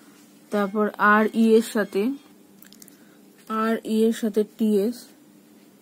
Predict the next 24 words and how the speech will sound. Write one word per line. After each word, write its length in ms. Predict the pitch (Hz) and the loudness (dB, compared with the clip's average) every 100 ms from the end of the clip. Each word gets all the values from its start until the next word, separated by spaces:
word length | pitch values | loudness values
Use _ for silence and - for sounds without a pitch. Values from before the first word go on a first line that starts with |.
| _ | _
এটা 200 | 233 196 | -8 -4
হচ্ছে 240 | 196 202 226 | -4 -4 -8
সমান্তরাল। 760 | - 208 175 165 - - - - - _ - - - _ _ - - - - - _ _ - | -6 -10 -10 -14 -16 -16 -18 -20 -20 _ -20 -20 -20 _ _ -20 -20 -20 -20 -20 _ _ -10
আর 160 | 196 196 - _ | -8 -8 -14 _
আর 200 | - 214 208 - | 0 0 0 -4
টি 160 | 208 208 | -2 0
এর 100 | 214 | -2
সাথে 500 | - 185 - 190 262 - - - _ - - _ _ _ _ - | -6 -10 -8 -8 -8 -12 -20 -20 _ -20 -20 _ _ _ _ -8
ই 140 | 202 | -4
এস, 160 | 208 262 - | -2 -4 -10
সেটা 220 | - 226 | -12 -10
হচ্ছে 320 | 214 - - 262 | -10 -12 -12 -12
সমান্তরাল। 680 | - - - - - - - - - - - - _ _ _ _ _ _ _ - - - - _ - | -12 -12 -14 -18 -20 -20 -20 -20 -20 -20 -20 -20 _ _ _ _ _ _ _ -20 -20 -20 -20 _ -10
হলো? 220 | 240 277 269 _ - _ _ - - _ _ _ _ - _ _ _ - - | -6 -6 -8 _ -20 _ _ -20 -20 _ _ _ _ -20 _ _ _ -20 -14
এবার 300 | 196 196 202 | -8 -6 -4
নিচে 360 | 196 196 208 202 | -4 -6 -6 -6
কিছু 260 | 196 208 | -8 -6
লেখা 320 | 185 185 185 185 | -6 -6 -6 -6
ভাঁজ 280 | 180 180 | -6 -8
করে, 220 | - 180 175 | -10 -10 -8
ভাঁজ 240 | 202 190 - | -8 -10 -14
টাজ 220 | 226 190 - | -14 -14 -14
করে 200 | 170 180 | -12 -10
দিয়েছে। 460 | 180 170 170 233 | -8 -8 -10 -12